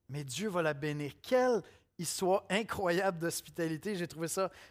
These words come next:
vraiment beau. Pourquoi est-ce qu'on, pourquoi est-ce qu'on veut prioriser la, l'hospitalité ? J'ai commencé à le dire tout à l'heure. Voyez-vous, l'hospitalité est l'une des vertus qui exprime le mieux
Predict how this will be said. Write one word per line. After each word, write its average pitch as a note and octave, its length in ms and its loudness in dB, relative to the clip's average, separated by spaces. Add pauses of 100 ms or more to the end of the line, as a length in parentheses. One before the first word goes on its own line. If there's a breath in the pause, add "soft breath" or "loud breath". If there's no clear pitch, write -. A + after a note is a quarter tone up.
vraiment F#3 560 2
beau. E3+ 160 0
Pourquoi D4+ 280 0
est-ce - 100 -2
qu'on, F3+ 340 2 (320 soft breath)
pourquoi D#4 160 0
est-ce - 100 -2
qu'on F3+ 260 0
veut G#3+ 680 2 (360)
prioriser A3 840 2
la, D#3 280 0 (320 soft breath)
l'hospitalité ? F#3+ 760 -2
J'ai F#3+ 140 0
commencé B3+ 420 2
à A3+ 60 6
le G3 80 0
dire G#3 220 0
tout - 160 -4
à E3+ 80 4
l'heure. G3+ 180 4
Voyez-vous, G3+ 500 0 (360 loud breath)
l'hospitalité A3 1200 2 (360 soft breath)
est G#3 180 2
l'une G#3+ 640 4
des F3+ 220 -2
vertus G#3 640 -2
qui G3 200 -4
exprime A3 720 -2 (220)
le F#3+ 160 4
mieux A3 460 2